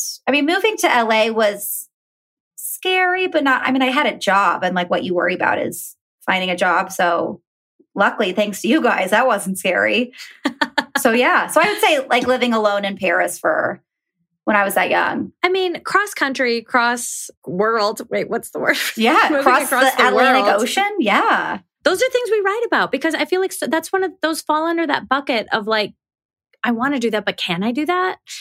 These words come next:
Speaker 1: Right.
Speaker 2: How do I do that?" You know, those are the questions people ask. And it's so helpful to hear from people who have done it. So, I mean, that will also probably be an episode, is, like, what to know if you're considering a cross-country move.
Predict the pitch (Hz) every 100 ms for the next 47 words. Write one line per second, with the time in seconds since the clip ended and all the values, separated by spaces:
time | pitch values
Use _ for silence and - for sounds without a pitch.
0 | 208 190 190 180 240 320 277 185 165 165
1 | 151 120 - 247 247 254 311 302 - 240
2 | 226 220 - 208 196 - 196 185 180 -
3 | 202 190 - - 214 208 202 196 196 190
4 | 180 175 180 185 180 180 175 170 185 -
5 | - 170 139 120 208 196 180 160 190 214
6 | 330 370 403 262 240 208 208 202 196 190
7 | 185 170 185 - 160 185 185 190 196 202
8 | - 247 202 185 190 180 185 208 233 -
9 | 123 185 196 220 269 294 381 392 196 113
10 | -